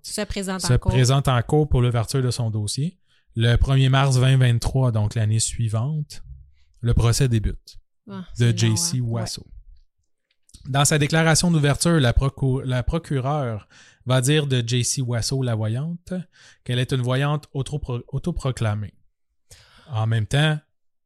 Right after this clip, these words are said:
Speaker 2: est-ce qu'il en existe d'autres sortes ?
Speaker 1: Ben, c'est ça, c'est parce qu'elle avait pas son diplôme des voyantes.
Speaker 2: C'est ça, hein ?
Speaker 1: Elle avait pas passé son H E C des voyantes.
Speaker 2: Ouais.
Speaker 1: Je comprends, c'est fatigant.
Speaker 2: Fait qu'elle-même disait qu'elle était voyante,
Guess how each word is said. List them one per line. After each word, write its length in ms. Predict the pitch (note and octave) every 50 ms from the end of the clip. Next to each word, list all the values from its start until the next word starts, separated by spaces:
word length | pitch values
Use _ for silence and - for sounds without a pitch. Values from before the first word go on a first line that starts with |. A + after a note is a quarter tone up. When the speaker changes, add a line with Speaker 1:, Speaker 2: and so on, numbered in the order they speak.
| _ _ _ _ _ _ _ _ -
Speaker 2:
est-ce 180 | A#2 G#2+ -
qu'il 80 | - G#2+
en 100 | A2 A2+
existe 320 | A2+ G#2+ A2+ B2+ C3+ C3
d'autres 280 | A#2 A#2 A2+ A2 - -
sortes ? 520 | A2 G#2+ - - - - - - - - -
Speaker 1:
Ben, 260 | - G3+ A#3 A#3+ A#3 A#3+
c'est 140 | - A#3 A3
ça, 160 | - - D#4
c'est 80 | B3 -
parce 140 | A#3+ A#3 -
qu'elle 140 | - A3+ A3+
avait 220 | A3 G#3+ A3 A3
pas 120 | A3 C#4
son 200 | C#4 - C4+ A3
diplôme 340 | G3+ - - - A#3 B3 A#3+
des 80 | A3+ G3+
voyantes. 440 | F#3+ F#3+ F#3 G3 G#3+ A#3 A3+ G#3 -
Speaker 2:
C'est 160 | - - A2+
ça, 240 | G#2 - A#2+ B2 A#2+
hein ? 200 | A2+ A2+ A2+ B2 A#2+
Speaker 1:
Elle 60 | G3+
avait 160 | G3+ F#3+ G3 F#3+
pas 100 | B3 A#3+
passé 320 | - B3+ A3 - - B3+
son 160 | - A#3+ A3+
H 200 | G#3 G3+ - -
E 20 | F#3+
C 140 | - A#3+ G#3
des 80 | A3
voyantes. 420 | G3+ F#3+ F#3+ F#3 F#3 G3+ G#3 G#3 G3
Speaker 2:
Ouais. 240 | A#2 A#2 A#2 A#2 A2+ - - - _ _ _ _ _
Speaker 1:
Je 140 | - - - -
comprends, 560 | - B3 B3 A#3+ A3+ A#3 - - G#3+ G3 F#3+
c'est 180 | - - D#4+ D4+
fatigant. 720 | - - - - - - - - - - - - - - - _ _ -
Speaker 2:
Fait 100 | A#2 G#2+
qu'elle-même 720 | - A#2+ A#2 - C3 C3 C3 C3 B2+ C3 C3+ C#3+ C#3 C3+
disait 260 | A#2+ A2+ A2 B2 B2+
qu'elle 120 | B2 - A#2
était 120 | - A2+
voyante, 500 | G#2+ G#2+ A2 G#2 G#2 G#2+ A2+ B2 C3 C3